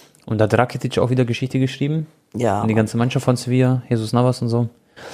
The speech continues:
Speaker 1: Da gehen auch Props raus, Mann. Sevilla ist so eine richtige Europa League Mannschaft, gell? Mir war auch klar vor dem Spiel, also
Speaker 2: Weißt du, was
Speaker 1: ich
Speaker 2: krass
Speaker 1: dachte mir
Speaker 2: ist?
Speaker 1: schon,
Speaker 2: Die sind irgendwie
Speaker 1: dass die
Speaker 2: Zwölfter oder Dreizehnter geworden der La Liga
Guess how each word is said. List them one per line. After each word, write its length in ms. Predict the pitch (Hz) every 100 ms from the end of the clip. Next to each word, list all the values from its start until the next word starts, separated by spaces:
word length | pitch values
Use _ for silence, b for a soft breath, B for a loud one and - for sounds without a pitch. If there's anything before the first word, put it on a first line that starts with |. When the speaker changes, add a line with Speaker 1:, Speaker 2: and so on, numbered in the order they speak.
| B B B B _
Speaker 1:
Da 140 | - 120
gehen 140 | 123
auch 200 | - 123
Props 300 | - 131 -
raus, 220 | 73 -
Mann. 200 | - 104
Sevilla 280 | - 143 143
ist 120 | 147
so 60 | 143
eine 60 | 139
richtige 400 | 160 147 139 -
Europa 400 | 127 127 131 113
League 160 | 110
Mannschaft, 340 | 107 107 117 -
gell? 240 | 123 131 131 -
Mir 160 | 117 120
war 80 |
auch 140 | 135 135
klar 240 | - 139
vor 100 | 143
dem 100 | 143
Spiel, 420 | 135 - 151 156 147 _ _ b b b b b b b
also 180 | 113 113
Speaker 2:
Weißt 180 | 139 139
du, 60 |
was 80 | 131
Speaker 1:
ich 60 | 135
Speaker 2:
krass 180 | 143 147
Speaker 1:
dachte 40 | 139
mir 40 |
Speaker 2:
ist? 40 | 131
Speaker 1:
schon, 260 | 131 -
Speaker 2:
Die 80 | 131
sind 100 | 127
irgendwie 160 | 127 135
Speaker 1:
dass 100 | 127
die 60 | -
Speaker 2:
Zwölfter 400 | 135 120 110 131
oder 100 | 120
Dreizehnter 580 | 123 127 147 - 127 123
geworden 400 | 120 117 117 120
der 100 | 120
La 120 | 120
Liga 400 | 117 117 127